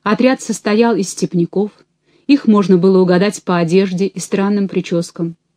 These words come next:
Дежурный понял, что из становища отправились разведчики, может, охотники. И отметил этот факт в журнале наблюдений. Отметил он также и то, что едва стемнело,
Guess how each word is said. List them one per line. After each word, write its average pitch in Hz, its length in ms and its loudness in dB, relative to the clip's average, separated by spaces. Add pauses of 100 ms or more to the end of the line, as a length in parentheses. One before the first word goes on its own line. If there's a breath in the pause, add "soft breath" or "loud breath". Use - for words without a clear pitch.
(340 soft breath)
Дежурный 240 520 4
понял, 196 360 0
что - 180 -4
из 190 140 2
становища 185 720 -2 (240 soft breath)
отправились 214 560 0
разведчики, 180 840 0 (160)
может, 247 380 0
охотники. 180 760 -6 (680)
И 226 100 2
отметил 262 580 4
этот 220 340 -2
факт - 520 -6 (140)
в 175 80 -4
журнале 175 500 2
наблюдений. 151 760 -4 (1400 soft breath)
Отметил 262 460 6
он 247 140 6
также 233 320 2
и 220 40 2
то, 254 180 4
что - 180 0
едва 196 340 2
стемнело, 196 760 2